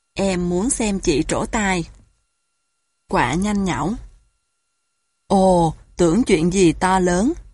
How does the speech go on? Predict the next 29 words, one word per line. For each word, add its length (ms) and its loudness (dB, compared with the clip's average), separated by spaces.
Vậy 220 2
tiên 220 0
sinh 340 2
muốn 260 4
quạ 200 2
này 300 0
mổ 180 0
cái 180 0
gì?" 280 4
"Con 180 2
voi 240 4
đằng 200 2
kia 200 2
gian 280 0
ác, 260 0
dẫm 240 2
chết 240 4
các 180 0
con 220 0
của 140 0
em. 320 0
Em 300 2
muốn 180 2
chị 240 0
mổ 200 0
con 220 0
mắt 200 -4
của 100 -2
nó." 300 0